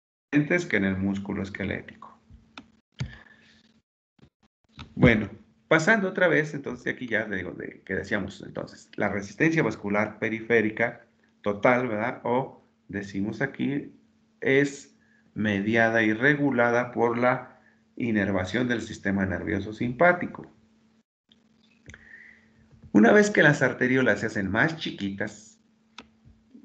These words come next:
¿sí? se convierten en capilares.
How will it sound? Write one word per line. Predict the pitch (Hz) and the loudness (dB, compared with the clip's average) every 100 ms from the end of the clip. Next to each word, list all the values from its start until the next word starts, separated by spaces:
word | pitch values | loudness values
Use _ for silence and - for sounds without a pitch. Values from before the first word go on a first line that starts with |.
| - _ - | -20 _ -12
¿sí? | 107 156 - | -8 -8 -4
se | 117 110 | -2 -2
convierten | 107 107 113 113 117 113 | -4 -4 -4 -4 -6 -6
en | 113 | -6
capilares. | 117 120 131 160 156 - - _ _ | -6 -4 -2 -2 -4 -10 -20 _ _